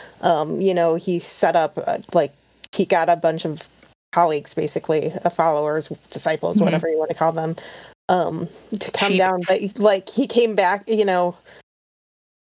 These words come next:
Speaker 1: he came back to visit after, like, a good, like, fifteen years away from the house, um,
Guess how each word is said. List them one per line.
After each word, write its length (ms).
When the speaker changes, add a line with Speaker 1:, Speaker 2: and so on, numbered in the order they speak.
Speaker 1:
he 140
came 260
back 280
to 100
visit 400
after, 580
like, 380
a 100
good, 420
like, 340
fifteen 720
years 300
away 240
from 220
the 100
house, 500
um, 420